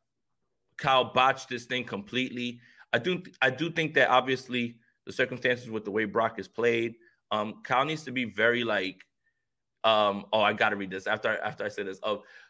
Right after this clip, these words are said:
it almost feels like Kyle, um, wants to play it safe with what he knows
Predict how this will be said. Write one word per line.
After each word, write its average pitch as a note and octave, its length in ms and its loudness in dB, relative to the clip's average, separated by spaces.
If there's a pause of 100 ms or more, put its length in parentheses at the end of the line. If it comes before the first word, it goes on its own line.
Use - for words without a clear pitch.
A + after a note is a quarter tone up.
(280)
it - 60 -2
almost E3 280 2
feels D#3+ 240 0
like B2+ 280 0
Kyle, C3 580 2
um, G#2+ 540 -2 (240)
wants C3 320 -4
to C#3 60 -2
play A#2 200 0
it A2+ 80 -4
safe A2+ 180 -4
with G#2+ 120 -6
what G#2+ 120 -2
he A2+ 140 -6
knows A2+ 540 -6